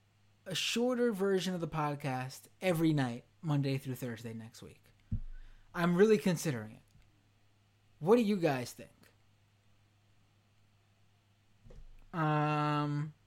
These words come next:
I'm thinking of reaching out to a few people and having a new guest every night, or maybe ask one person to join me all four nights. We'll see. We'll see. I'm not, I'm not,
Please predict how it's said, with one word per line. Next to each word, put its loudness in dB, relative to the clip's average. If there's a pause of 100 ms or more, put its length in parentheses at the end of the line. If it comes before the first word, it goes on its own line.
(3000)
I'm -2
thinking -2
of -2
reaching -2
out 0
to -2
a 0
few -2
people 0
and 2
having 0
a 2
new 0
guest -2
every -2
night, 0
or 2
maybe 0
ask -6
one -2
person -4
to -4
join 0
me -6
all -2
four -4
nights. -6 (440)
We'll 6
see. 2 (440)
We'll 0
see. -6 (1000)
I'm -2
not, 0
I'm 0
not, 0